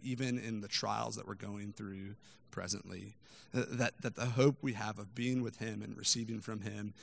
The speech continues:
i-, is enough to sustain us in the difficult moments. Uh, let me pray,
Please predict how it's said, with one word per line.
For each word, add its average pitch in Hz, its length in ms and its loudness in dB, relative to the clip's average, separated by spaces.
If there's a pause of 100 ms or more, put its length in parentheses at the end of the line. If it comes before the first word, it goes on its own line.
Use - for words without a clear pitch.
(300)
i-, 123 140 10
is 127 180 8
enough 113 460 4
to - 80 4
sustain 107 540 8
us 101 180 4
in 107 160 -2
the 101 80 -4
difficult 98 420 -6
moments. 101 600 -6 (800)
Uh, 123 160 6
let 139 120 4
me 139 60 6
pray, 123 320 6